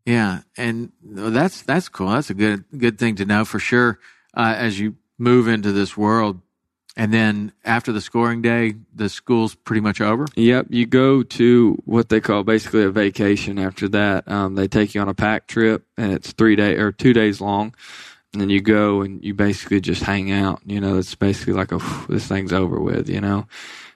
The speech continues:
Speaker 2: And, um, so you go and, you know, you camp out and you kinda put all your skills to the test. But, I mean, you,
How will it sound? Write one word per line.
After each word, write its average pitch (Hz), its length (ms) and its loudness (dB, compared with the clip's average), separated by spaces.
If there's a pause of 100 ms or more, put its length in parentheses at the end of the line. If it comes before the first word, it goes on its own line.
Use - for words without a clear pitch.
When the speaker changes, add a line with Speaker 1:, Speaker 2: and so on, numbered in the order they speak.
Speaker 2:
And, 101 280 2
um, 92 420 0
so - 160 0
you 107 160 4
go 110 340 4
and, 104 240 -6
you 110 160 -2
know, 107 100 2
you 95 160 0
camp 107 380 2
out 104 400 0
and 104 120 -14
you 98 80 -10
kinda 104 240 0
put 101 160 0
all 98 120 0
your 95 200 0
skills 101 400 0
to 101 80 -4
the 92 120 -4
test. 104 460 0
But, 92 140 -4
I 95 40 -4
mean, 98 200 -6
you, 95 160 -4